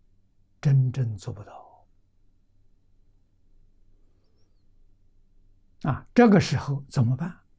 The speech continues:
除了信愿持名，你没有第二条路可走。啊，你自己能走得通，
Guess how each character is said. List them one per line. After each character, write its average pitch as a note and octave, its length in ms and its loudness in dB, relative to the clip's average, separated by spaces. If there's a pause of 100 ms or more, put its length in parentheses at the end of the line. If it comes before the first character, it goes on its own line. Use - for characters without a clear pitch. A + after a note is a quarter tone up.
(540)
除 F3 400 0
了 D3+ 420 2
信 C#3+ 500 2
愿 C3+ 380 0
持 - 220 -8
名， C3+ 260 -8 (340)
你 A#2 140 -4
没 C3 200 0
有 A2 100 -6
第 C#3 180 -6
二 B2+ 140 -6
条 A#2+ 240 -14
路 A#2+ 160 -12
可 - 180 -16
走。 - 240 -20 (4000)
啊， - 320 -2
你 G3+ 300 6
自 C4+ 280 4
己 E3 200 2
能 C#3+ 280 2
走 C3+ 180 -4
得 D3 140 -2
通， C#3 320 -8